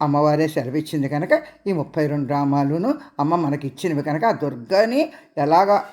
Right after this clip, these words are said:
మనం ఆరాధించాలో ఆ, ఈ ముప్పై రెండు నామాలతోటి ఆవిడకి పూజ చేసి చక్కగాను మనం ఆవిడ నుంచి మనకు కావాల్సినవన్నీ కోరుకుని మనకి బాధల నుంచి విముక్తి పొందొచ్చు,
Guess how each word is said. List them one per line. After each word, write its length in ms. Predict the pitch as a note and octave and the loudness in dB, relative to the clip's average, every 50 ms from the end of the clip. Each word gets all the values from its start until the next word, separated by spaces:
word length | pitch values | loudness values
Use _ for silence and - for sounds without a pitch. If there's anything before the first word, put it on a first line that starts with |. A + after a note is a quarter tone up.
| - _ _ _ - | -18 _ _ _ -6
మనం 320 | D#3+ F#3 G3+ G3+ G3+ - - - _ _ _ _ _ _ - | -4 -2 0 0 0 -2 -4 -8 _ _ _ _ _ _ 0
ఆరాధించాలో 720 | D3+ E3+ F#3+ G3+ F#3+ D3 F#3 D#3+ D3+ E3 D3 C#3+ D#3+ G3+ | 2 4 4 4 2 2 0 -2 0 0 0 2 4 4
ఆ, 260 | B3+ A#3 G3+ F3 E3+ E3+ - F#3+ | 6 6 4 2 0 -4 -4 -2
ఈ 80 | F#3 | -2
ముప్పై 340 | E3+ D#3 D3 - G#3+ G#3+ A3+ | -2 -2 -2 0 2 2 2
రెండు 160 | A#3 A3+ G#3+ | 2 0 0
నామాలతోటి 580 | G3+ F#3 F3 F3 E3+ E3+ D#3 D#3 D#3 D3+ D3+ A3+ | 0 0 0 2 0 -2 -2 -2 -4 -2 2 4
ఆవిడకి 300 | A#3 A3 F#3+ E3 D3+ D3 | 4 4 4 2 -2 -6
పూజ 420 | D3 C#3+ C#3 C3 C3+ E3 D#3 E3+ | -6 -6 -6 -4 -4 -6 -4 -2
చేసి 560 | F3 F3+ F3+ F#3 B3+ C#4+ D#4 C4+ - - - - _ _ _ _ _ _ _ _ _ _ _ _ _ _ _ _ _ _ _ _ _ _ E3 | -2 -2 -2 -2 0 0 2 2 0 -2 -4 -12 _ _ _ _ _ _ _ _ _ _ _ _ _ _ _ _ _ _ _ _ _ _ -4
చక్కగాను 500 | D#3 D#3 D3+ D3 D3+ E3+ A#3 C#4 C#4+ A3+ - - - _ - | -2 0 0 2 2 2 2 2 0 0 -2 -8 -16 _ -4
మనం 280 | F#3+ G3+ G3 E3+ D3 C#3 - - | -2 -2 0 0 -2 -4 -4 -2
ఆవిడ 240 | D#3 D#3+ D#3 D#3+ D3 | 0 2 2 2 0
నుంచి 400 | D3+ C#3+ C#3+ C#3+ - C4 C4+ C#4 - - _ - | 0 -2 -4 -4 -2 -2 -4 -4 -4 -12 _ -6
మనకు 180 | F3 F#3 F3+ - | -6 -6 -2 0
కావాల్సినవన్నీ 560 | D#3+ D3 D3+ E3+ F3 F#3 D#3+ C#3+ D3+ D#3+ E3 | 0 2 2 2 2 0 0 -2 -2 -2 -4
కోరుకుని 800 | D#3+ - F3+ F3+ G3 G#3 A3 - F#3 F3 E3+ E3+ F3 D#3 - - _ _ _ | -4 0 2 4 4 4 4 2 0 0 0 -2 -4 -4 -6 -10 _ _ _
మనకి 260 | E3 E3 D#3+ D#3+ D#3+ C#3+ | -6 -6 -4 -4 -6 -4
బాధల 400 | - D3+ D3+ E3 G3 G#3+ G#3+ G3+ | 0 2 4 4 4 2 0 -4
నుంచి 320 | F3 F3 E3+ D3+ - D#3+ | -4 -6 -6 -2 0 0
విముక్తి 360 | D3+ D3 F3+ G3+ G3+ G3+ G3+ | 0 2 0 -2 -2 -4 -4
పొందొచ్చు, 540 | D#3 D#3+ D3+ D3 D3 D3 D3 - D#3+ D3 | -4 -2 -2 -2 -2 -4 -2 -4 -4 -4